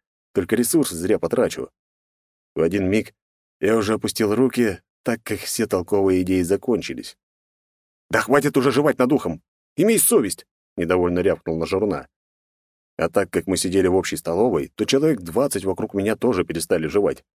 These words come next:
«Иди лучше развали мост, а потом жуй себе дальше».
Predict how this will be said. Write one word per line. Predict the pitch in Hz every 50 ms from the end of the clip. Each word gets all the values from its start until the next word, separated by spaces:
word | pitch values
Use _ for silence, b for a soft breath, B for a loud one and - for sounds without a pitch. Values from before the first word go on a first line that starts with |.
| _ _ _ _ _ _
«Иди | - 107 127 202
лучше | 214 202 165 - 151
развали | 160 139 156 202 185
мост, | 147 110 117 120 107 - - - _ _ _
а | - 90
потом | 95 - 156 135 123
жуй | 95 123 135
себе | 120 113 98 104
дальше». | 95 101 95 87 - 90 80